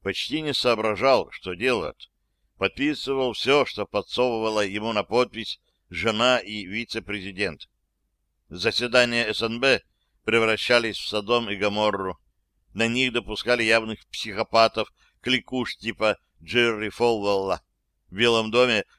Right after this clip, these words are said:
постоянно находились знахари и предсказатели будущего. Расплодились различные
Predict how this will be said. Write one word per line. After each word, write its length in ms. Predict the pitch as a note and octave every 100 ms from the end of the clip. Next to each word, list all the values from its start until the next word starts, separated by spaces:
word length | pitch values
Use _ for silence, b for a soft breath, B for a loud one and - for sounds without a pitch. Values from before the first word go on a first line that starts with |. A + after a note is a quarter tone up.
| _
постоянно 680 | A2 - A#2 B2 B2 A2+ -
находились 680 | G#2+ G2 G#2+ G#2 A#2+ G#2+ -
знахари 880 | G2 F2+ F#2 B2+ A#2+ A#2+ A#2 A2+ G2+ B B
и 100 | G2+
предсказатели 680 | F#2 G#2+ - G2+ A2 G2 G#2+
будущего. 760 | G#2 A2 G2 F2 - F2+ E2+ D#2+ _ _ _ _ _
Расплодились 640 | - A2+ - A#2+ C3+ C#3+ A2
различные 800 | G#2+ F#2 B2 C3 - A#2+ A#2